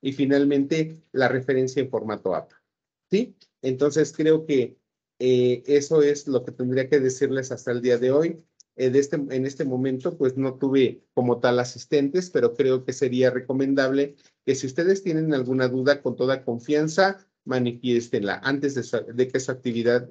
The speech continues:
esté, eh, enviada y sea, y a lo mejor tengan un problema que aunque no fue plagio intencional, pues entra dentro de esa categoría. Recuerden que las, los trabajos con plagio ya no se pueden corregir y ya no aumentan calificación,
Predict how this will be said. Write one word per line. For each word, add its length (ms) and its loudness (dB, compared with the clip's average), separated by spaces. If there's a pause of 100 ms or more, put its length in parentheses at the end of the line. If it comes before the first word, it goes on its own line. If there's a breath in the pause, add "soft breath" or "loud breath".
esté, 560 2
eh, 360 -4
enviada 720 2 (180)
y 100 -12
sea, 500 -4 (220)
y 80 -2
a 80 4
lo 80 0
mejor 320 -4
tengan 260 -4
un 120 -4
problema 520 -2 (100)
que 80 0
aunque 300 0
no 120 0
fue 200 -6
plagio 400 0
intencional, 760 -4 (280 soft breath)
pues 180 0
entra 320 0
dentro 300 -2
de 80 2
esa 180 -10
categoría. 680 -2 (120)
Recuerden 480 2
que 100 0
las, 340 -2
los 200 -4
trabajos 420 0
con 180 -6
plagio 440 -2 (260 loud breath)
ya 160 2
no 140 0
se 120 -4
pueden 320 -4
corregir 560 -2 (140)
y 140 -8
ya 160 4
no 320 -2
aumentan 540 -4
calificación, 680 -12